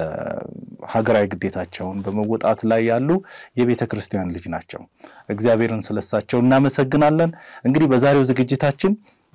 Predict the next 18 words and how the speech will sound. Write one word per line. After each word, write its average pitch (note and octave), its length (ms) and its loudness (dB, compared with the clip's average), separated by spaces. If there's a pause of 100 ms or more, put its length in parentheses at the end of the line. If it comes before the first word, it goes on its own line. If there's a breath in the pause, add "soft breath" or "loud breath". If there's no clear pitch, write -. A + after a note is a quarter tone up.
(120)
በሀገራዊ C3 440 4
ጉዳዮች A2 460 0
ላይ G#2 160 0
ለመወያየት C#3 640 4 (220)
እሳቸው C#3+ 560 -2 (160)
ትክክለኛ B2+ 500 2 (100)
ሰው B2 200 2
ናቸው E2+ 320 -4
በማለት A#2 440 2 (520 loud breath)
ጋብዣቸዋለሁ B2 720 0
ስቱዲዮ F2 360 -8
ድረስ። E2+ 240 -10 (160)
ስለመጡ G2+ 520 -2
ጌታ F2+ 220 -6
ይባርካቸው። A#2 640 0 (540 loud breath)
እንግዲህ F#2+ 300 -8
አብረውኛሉ። A2+ 600 2 (260)
ወደ F#2+ 140 -6